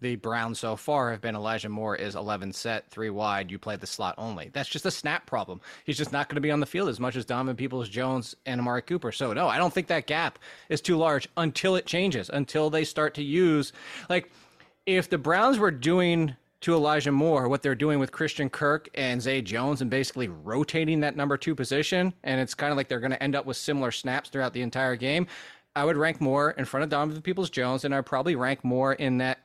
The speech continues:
Brandon Cooks range. But until he gets to that, I think where you have him is fair, and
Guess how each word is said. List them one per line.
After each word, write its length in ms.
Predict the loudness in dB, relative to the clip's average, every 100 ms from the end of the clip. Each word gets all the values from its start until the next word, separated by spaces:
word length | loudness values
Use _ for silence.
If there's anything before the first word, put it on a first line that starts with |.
| -8
Brandon 320 | -2 0 2
Cooks 300 | 0 -2 -2
range. 320 | -2 -4 -8 -18 -12 -2
But 120 | 0
until 300 | 0 0 2
he 120 | 2
gets 340 | 0 -2 -2 -2
to 100 | -2
that, 280 | 0 -2 -4 -6
I 100 | -2
think 200 | -2 0
where 80 |
you 120 | 0 0
have 160 | 0
him 100 | -2
is 140 | -4 -2
fair, 340 | 2 2 0 -4 -18 -12 -4
and 360 | 0 0 -2